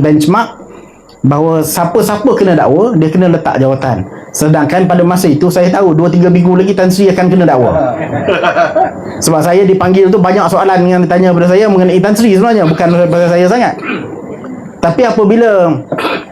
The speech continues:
saya dah tahu dia, dia nak kena dakwa, saya sebut kepada dia, "Bahaya Tan Sri, sebab nanti Tan Sri pun akan terkesan, saya dah set benchmark." Tan Sri punya jawapan kepada saya ialah, "Tak apa, Wan Saiful, kalau sekiranya I kena dakwa, I pun akan ambil cuti dan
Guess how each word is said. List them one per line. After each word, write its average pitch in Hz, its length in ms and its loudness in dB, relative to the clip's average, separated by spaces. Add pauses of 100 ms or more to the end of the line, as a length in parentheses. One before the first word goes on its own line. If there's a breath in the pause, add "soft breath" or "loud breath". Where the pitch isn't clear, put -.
(360)
saya 180 240 0
dah - 100 -4
tahu 180 220 0
dia, 156 160 0
dia 160 160 2
nak 139 160 -2
kena 139 160 0
dakwa, 156 160 2
saya 214 160 0
sebut 143 240 2
kepada 208 140 2
dia, 170 180 2
"Bahaya 165 400 2
Tan 196 80 0
Sri, 170 240 0 (160)
sebab 147 240 -2
nanti 160 400 2
Tan 160 160 0
Sri 175 240 0
pun 180 160 2
akan 160 160 0
terkesan, 170 400 0
saya 160 240 0
dah 160 80 0
set 156 240 0
benchmark." 170 480 0 (1600)
Tan 214 160 2
Sri 254 160 2
punya 254 160 2
jawapan 247 400 0
kepada 208 220 0
saya 196 260 2
ialah, 196 240 -2 (400)
"Tak 175 160 -2
apa, 220 160 2
Wan 196 220 2
Saiful, 226 340 2 (720)
kalau 214 400 0
sekiranya 262 640 2
I 214 160 -2
kena 202 220 0
dakwa, 220 420 2
I 214 240 -2
pun 214 160 0
akan 190 320 0
ambil 190 160 2
cuti 190 340 0
dan 170 320 2